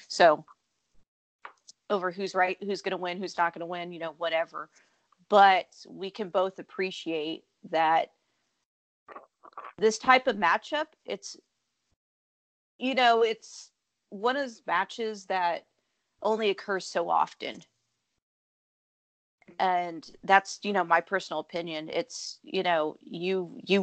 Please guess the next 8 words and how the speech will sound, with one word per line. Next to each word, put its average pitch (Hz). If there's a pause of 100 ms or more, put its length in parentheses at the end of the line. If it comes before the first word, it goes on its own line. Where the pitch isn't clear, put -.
(100)
really 190
should 185
watch 196
it 220
and 170
appreciate 156
it. - (640)
Just, -